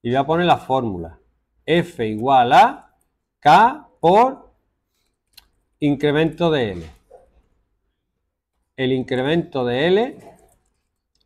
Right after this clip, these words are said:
es la distancia que se aplasta el muelle. Por no decirlo, se aplasta, yo creo que se entiende así, ¿no? Muelle.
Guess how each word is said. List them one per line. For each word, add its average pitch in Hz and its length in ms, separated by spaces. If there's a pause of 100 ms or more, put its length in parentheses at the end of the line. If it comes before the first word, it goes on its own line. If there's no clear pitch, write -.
es 180 300
la 131 180
distancia 190 1120 (500)
que 165 220
se 175 380
aplasta 165 720
el 175 80
muelle. 107 420 (560)
Por 120 120
no 123 180
decirlo, 147 600
se - 140
aplasta, 113 460
yo 123 160
creo 139 120
que 160 80
se 151 120
entiende 127 380
así, 98 280
¿no? 190 160 (880)
Muelle. 123 680